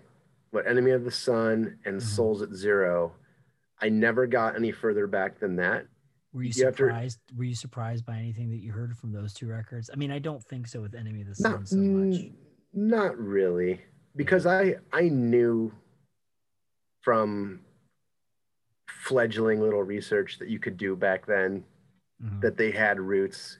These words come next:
Speaker 1: in, in the whole, uh, what, Gilman Street
Speaker 2: Yeah.
Speaker 1: punk, punk scene, uh, which is also where Dead and Gone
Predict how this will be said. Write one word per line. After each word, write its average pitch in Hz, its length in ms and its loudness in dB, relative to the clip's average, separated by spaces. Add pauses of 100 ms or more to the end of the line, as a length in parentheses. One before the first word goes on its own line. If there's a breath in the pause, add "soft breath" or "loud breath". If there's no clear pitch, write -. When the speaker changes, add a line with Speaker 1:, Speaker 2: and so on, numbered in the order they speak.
Speaker 1:
in, 95 380 0
in 98 120 -2
the 95 120 -2
whole, 95 440 4
uh, 85 280 -2 (1040 soft breath)
what, 85 240 -4
Gilman 90 340 2
Street 85 400 0 (720)
Speaker 2:
Yeah. 127 100 -8
Speaker 1:
punk, 87 240 -2 (400)
punk 87 220 -2
scene, 90 500 0 (400 soft breath)
uh, 90 120 -2
which 117 200 2
is 117 100 2
also 113 280 2
where 98 140 4
Dead 98 180 2
and 92 120 0
Gone 92 440 0